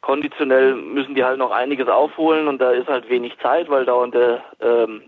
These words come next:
Spielrhythmus ist, wenig Training und, ähm,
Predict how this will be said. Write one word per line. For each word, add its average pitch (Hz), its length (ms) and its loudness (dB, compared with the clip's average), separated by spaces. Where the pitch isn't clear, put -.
Spielrhythmus 165 640 0
ist, 151 240 -4
wenig 139 260 -2
Training 151 400 -2
und, 131 340 -4
ähm, 127 340 0